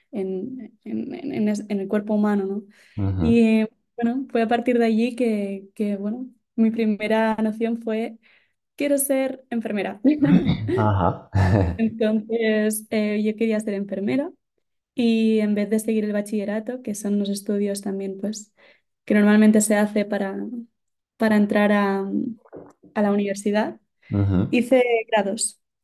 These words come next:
Speaker 1: Fui por
Speaker 2: Ok.
Speaker 1: grados porque ya quería, o sea, como ya sabía lo que quería, pues quería directamente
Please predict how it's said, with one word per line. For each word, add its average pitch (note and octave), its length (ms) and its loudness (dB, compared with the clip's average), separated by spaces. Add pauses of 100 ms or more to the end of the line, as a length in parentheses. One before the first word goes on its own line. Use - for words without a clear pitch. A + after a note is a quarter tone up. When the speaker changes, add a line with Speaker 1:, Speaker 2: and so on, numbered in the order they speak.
(180)
Speaker 1:
Fui A#3 120 6
por A3+ 200 2
Speaker 2:
Ok. - 20 6
Speaker 1:
grados A#3 340 4
porque A3 280 -2
ya G#3 140 2
quería, G#3 640 2
o G3 40 -18
sea, G3+ 160 -10
como F#3+ 140 -2
ya G3 120 -2
sabía G#3+ 200 4
lo A3 80 4
que G#3+ 120 4
quería, A3 400 2
pues G#3 200 -6
quería F#3+ 280 -6
directamente G3 680 -2